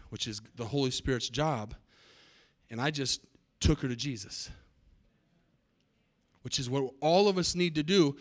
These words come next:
And church, if you think our church is growing and you think God's doing great things in our church and you think we've heard testimonies, what do you think it's gonna look like when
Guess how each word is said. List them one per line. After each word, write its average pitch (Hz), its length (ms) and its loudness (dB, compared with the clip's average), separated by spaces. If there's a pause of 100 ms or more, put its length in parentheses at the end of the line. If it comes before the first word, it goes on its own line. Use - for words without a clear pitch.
(300)
And 139 140 -6
church, 202 300 4
if 139 120 -8
you 180 80 -2
think 220 260 0
our 175 100 4
church 196 320 2
is 151 100 -4
growing 175 400 4
and 131 80 0
you 135 100 0
think 190 260 -2
God's 175 240 -2
doing 165 220 2
great 170 240 0
things 180 220 -2
in 156 80 -4
our 143 80 -2
church 190 340 0
and 147 80 -10
you 180 60 -4
think 175 240 -4
we've 170 140 0
heard 175 180 0
testimonies, 160 580 0 (300)
what 196 240 -2
do 233 80 -6
you 208 80 0
think 202 240 -2
it's 190 140 -4
gonna 170 160 -2
look 175 300 0
like 147 260 -4
when 139 120 -6